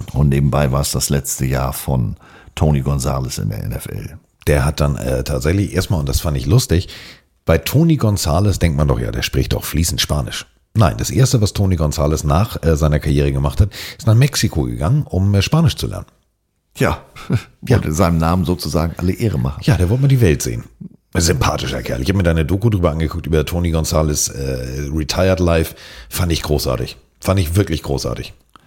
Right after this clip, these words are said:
Speaker 2: Kochen hat er auch gelernt.
Speaker 1: Ja, also der Typ, wie gesagt, das war ja nur einer, den hast du außerhalb des Platzes, äh, jetzt nicht irgendwie, äh, wahrgenommen. Der hat nicht irgendwie für die ganz großen Schlagzeilen oder Show-Einlagen oder sowas, äh,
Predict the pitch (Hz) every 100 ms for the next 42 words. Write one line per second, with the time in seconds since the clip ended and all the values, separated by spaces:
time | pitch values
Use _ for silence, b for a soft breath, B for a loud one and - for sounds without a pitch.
0 | b b b _ - 165 151 76 67 78
1 | - 58 55 - _ _ _ _ _ 92
2 | 90 85 120 - 147 117 143 120 123 -
3 | 107 - 120 117 113 85 120 117 110 B
4 | B - 101 117 - - 113 117 113 98
5 | - 107 - 101 80 - - 92 90 80
6 | 73 85 - 92 - 82 80 76 71 -
7 | _ - 73 64 80 73 69 131 76 80
8 | 92 87 62 78 73 - 78 71 78 67
9 | 76 67 - - - 82 71 67 65 67
10 | - 87 65 78 69 67 71 69 65 67
11 | 64 - - 69 65 - 71 64